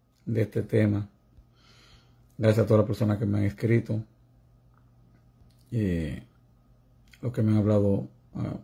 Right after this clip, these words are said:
que este tema le ha sido de bendición. No sabía que este tema iba a impactar tanto a la gente. Yo decidí hablar de esto porque vi, le-, ah,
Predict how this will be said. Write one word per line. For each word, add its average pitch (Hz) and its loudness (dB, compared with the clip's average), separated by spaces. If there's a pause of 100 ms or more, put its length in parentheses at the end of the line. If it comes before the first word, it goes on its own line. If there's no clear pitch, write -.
(340)
que - -4
este 113 -2
tema 107 2
le 107 2
ha 104 0
sido 101 0
de 101 2
bendición. 104 0
No 120 4
sabía 117 2
que 113 -4
este - -10
tema 107 -4
iba 101 -2 (1000)
a 139 0
impactar 107 0
tanto 107 -2
a 101 2
la 107 0
gente. 127 0
Yo 107 0 (460)
decidí 117 4
hablar 127 6
de 120 6
esto 117 -2
porque 110 -8
vi, 107 -4
le-, - -6
ah, 113 -4